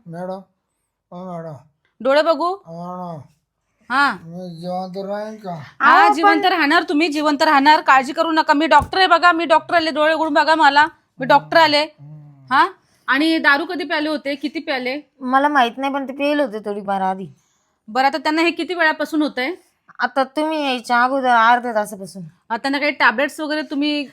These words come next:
Speaker 2: अ,
Speaker 3: मी नाही दिले, त्यांची त्यांनी खाल्ले दोन टॅबलेट काहीतरी.
Speaker 2: टॅबलेट खाल्ले?
Speaker 3: हो.
Speaker 2: टॅबलेट कुठे आहेत?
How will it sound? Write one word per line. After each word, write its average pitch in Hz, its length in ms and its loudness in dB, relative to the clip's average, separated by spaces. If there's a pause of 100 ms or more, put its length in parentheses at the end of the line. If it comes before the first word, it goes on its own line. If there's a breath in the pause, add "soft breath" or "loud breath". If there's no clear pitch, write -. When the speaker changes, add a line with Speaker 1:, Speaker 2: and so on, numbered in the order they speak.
Speaker 2:
अ, 247 80 -8
Speaker 3:
मी 330 220 0
नाही 392 200 4
दिले, 403 200 -4
त्यांची 330 320 -4
त्यांनी 330 260 -2
खाल्ले 262 320 2
दोन 226 180 -4
टॅबलेट 202 340 0
काहीतरी. 208 360 -6 (500)
Speaker 2:
टॅबलेट 226 360 -6
खाल्ले? 311 220 -4 (400)
Speaker 3:
हो. 208 400 -6 (320)
Speaker 2:
टॅबलेट 294 300 -2
कुठे 302 180 -4
आहेत? 208 100 -8